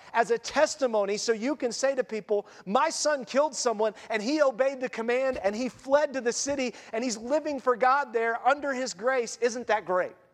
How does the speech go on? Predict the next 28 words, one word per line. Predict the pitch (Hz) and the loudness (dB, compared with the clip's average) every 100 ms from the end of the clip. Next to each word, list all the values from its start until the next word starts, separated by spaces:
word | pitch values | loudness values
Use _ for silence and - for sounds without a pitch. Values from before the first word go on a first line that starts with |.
| _ _ _ _ _ _ _ _ _ 175 | _ _ _ _ _ _ _ _ _ 0
Most | 220 233 | 0 0
of | 202 | 0
us | 185 180 | 0 -2
aren't | 151 | -6
gonna | 156 | -6
ha-, | 139 151 170 | -4 -4 -4
aren't | 160 | -8
gonna | 156 147 | -8 -8
say | - 160 | -4 -4
that. | 156 196 214 _ _ _ _ _ _ _ _ | -4 -6 -10 _ _ _ _ _ _ _ _
We're | 190 | -2
gonna | 226 220 | 0 0
say, | - 226 | 0 2
"Oh, | 233 | 2
it's | 220 | 0
just | 233 - | -2 2
so | 240 214 | 2 2
unfortunate | 185 214 214 175 | 0 0 0 -6
that | 156 | -4
my | 156 | -4
son | 160 180 | -4 -6
killed | - 185 180 | 0 0 2
someone. | 170 | 0
I | |
don't | 208 | 0
understand | 208 196 208 196 | -2 -4 -6 -2
why | 165 175 | -2 0
God | 170 170 | 0 0